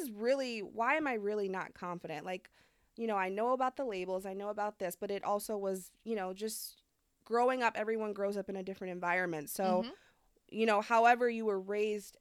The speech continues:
Speaker 1: does factor into that. And I think, like I was saying, it comes with age and experience.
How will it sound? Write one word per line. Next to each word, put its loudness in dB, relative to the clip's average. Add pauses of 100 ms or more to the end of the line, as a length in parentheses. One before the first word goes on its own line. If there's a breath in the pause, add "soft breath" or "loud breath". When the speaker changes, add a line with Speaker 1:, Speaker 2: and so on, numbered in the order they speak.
Speaker 1:
does 2
factor -4
into -4
that. 0
And -6
I -2
think, -2 (400)
like -4
I -2
was -4
saying, -2
it -4
comes -6
with -2
age 2
and 0
experience. -4